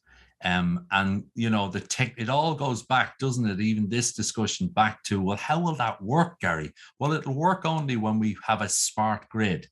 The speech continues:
And what's a smart grid, Gary? Well, a smart grid is lots of hardware managed by data, and that data sits in the centers. <laughs> There's, there's not a discussion we couldn't have right now about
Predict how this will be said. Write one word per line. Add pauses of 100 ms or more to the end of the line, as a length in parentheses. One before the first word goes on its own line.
(260)
And
what's
a
smart
grid,
Gary? (320)
Well,
a
smart
grid
is (300)
lots
of
hardware
managed
by
data,
and
that
data
sits
in
the
centers. (200)
<laughs>
There's, (240)
there's
not
a
discussion
we
couldn't
have
right
now (240)
about